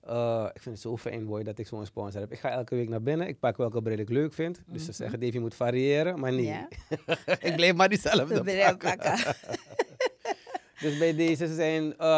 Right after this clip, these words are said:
Speaker 1: aan de Wilhelminastraat. Check die tory.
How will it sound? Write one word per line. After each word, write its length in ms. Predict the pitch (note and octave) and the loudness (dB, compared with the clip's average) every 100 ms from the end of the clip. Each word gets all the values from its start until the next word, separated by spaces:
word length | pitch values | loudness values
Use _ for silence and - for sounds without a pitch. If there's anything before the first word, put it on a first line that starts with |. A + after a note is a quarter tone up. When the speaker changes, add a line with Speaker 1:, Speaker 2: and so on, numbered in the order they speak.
| D3 | 6
Speaker 1:
aan 80 | C#3+ | 4
de 80 | |
Wilhelminastraat. 920 | D3 D3+ D#3 F#3 G3 F3+ F3 E3 D#3 - _ _ | 2 4 4 2 2 0 2 4 4 0 _ _
Check 200 | - D#3+ | -2 0
die 120 | D#3+ | 0
tory. 500 | D#3 D3+ D3 C#3+ C#3+ | 2 4 4 2 -2